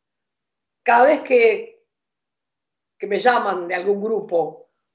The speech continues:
para que las madres grabemos, "Grábame esto, Eve, vamos a discutir, por favor, para esta universidad, para Villa Fiorito, para,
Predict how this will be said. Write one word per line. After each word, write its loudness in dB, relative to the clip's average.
para 0
que -2
las -2
madres 2
grabemos, 0
"Grábame 2
esto, -2
Eve, -2
vamos 0
a 2
discutir, -4
por 2
favor, 4
para 2
esta 0
universidad, 2
para 4
Villa 0
Fiorito, -4
para, 0